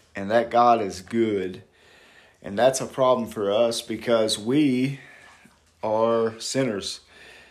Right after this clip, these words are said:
and we have rebelled against that God, and we've done what we wanted to do rather than what God wanted us to do.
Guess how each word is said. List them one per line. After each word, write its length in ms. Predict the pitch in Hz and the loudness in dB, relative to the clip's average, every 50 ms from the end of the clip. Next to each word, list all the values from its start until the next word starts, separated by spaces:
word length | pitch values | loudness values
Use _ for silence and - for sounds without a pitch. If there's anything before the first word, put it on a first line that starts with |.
| _ _ _ - | _ _ _ -18
and 160 | - - 101 | -14 -8 -4
we 140 | 110 127 127 | -4 -4 -2
have 380 | 117 123 110 101 101 98 - - | 0 0 0 0 0 -2 -8 -10
rebelled 460 | 101 101 - 113 113 123 131 131 113 | -10 -8 0 2 4 6 6 6 4
against 300 | 110 107 107 104 - - - | 0 -4 -4 -6 -6 -4 -4
that 200 | 101 101 95 95 | -4 -4 -4 -4
God, 300 | 98 95 98 107 117 117 | -2 0 2 2 0 0
and 80 | 110 | -2
we've 220 | 110 110 110 - - | -6 -8 -8 -6 -4
done 260 | 117 110 110 107 107 | -4 -4 -4 -4 -2
what 220 | 107 104 - - | -2 -2 -2 -4
we 220 | 110 131 143 165 156 | -4 -4 -2 -2 -2
wanted 320 | 127 120 113 107 107 104 | -2 -2 -4 -4 -6 -10
to 60 | 98 | -12
do 240 | 90 87 107 110 117 120 | -10 -8 -6 -4 -4 -2
rather 300 | 117 113 110 110 110 104 | -2 -2 -2 -2 -2 -4
than 240 | 92 101 101 101 | -6 -8 -10 -6
what 440 | 98 104 107 104 101 - - - - | -4 -2 -2 -2 -2 -4 -10 -14 -10
God 340 | - 113 117 127 131 117 107 | -4 -2 0 0 0 0 -2
wanted 200 | 104 101 101 98 | -6 -6 -6 -6
us 120 | 95 - - | -6 -8 -8
to 140 | - 101 98 | -8 -8 -6
do. 300 | 101 107 110 117 117 | -4 -4 -4 -6 -8